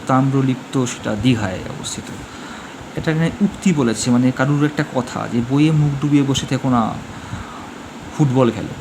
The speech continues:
তাতে শরীর মন ভালো হবে।" এটার বক্তাকে, বক্তা স্বামী বিবেকানন্দ। শিশু দিবস কবে পালিত হয়? চোদ্দোই নভেম্বর।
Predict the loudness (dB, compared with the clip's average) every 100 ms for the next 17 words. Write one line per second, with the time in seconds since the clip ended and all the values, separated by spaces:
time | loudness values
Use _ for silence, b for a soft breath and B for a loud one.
0 | -8 -6 -4 -2 2 4 4 2 2 2
1 | 2 0 -6 -8 -10 -12 -14 -6 -2 0
2 | 0 0 2 0 0 -10 -10 -10 -10 -8
3 | -8 -6 -6 -4 2 6 6 4 0 0
4 | -4 -6 -8 -12 -14 -14 -16 -14 -14 -14
5 | -2 2 2 2 2 2 2 0 2 0
6 | -4 -6 -6 -8 -12 -14 -12 -12 -2 2
7 | 4 4 2 2 4 2 2